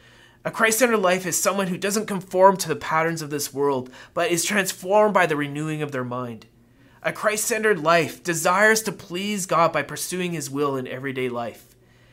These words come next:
And a Christ-centered life is a spirit-controlled life. In other words, God now lives within you.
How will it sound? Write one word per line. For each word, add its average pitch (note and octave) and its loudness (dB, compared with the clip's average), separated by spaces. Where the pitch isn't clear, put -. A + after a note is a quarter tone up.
And D3+ -2
a D3 -2
Christ-centered F3 -2
life C3 0
is C#3+ -6
a C#3+ -4
spirit-controlled D#3+ -4
life. G#2 -10
In D#3+ -6
other E3+ 4
words, D3+ 0
God E3 6
now D3 2
lives E3+ 2
within E3 -6
you. C3+ 0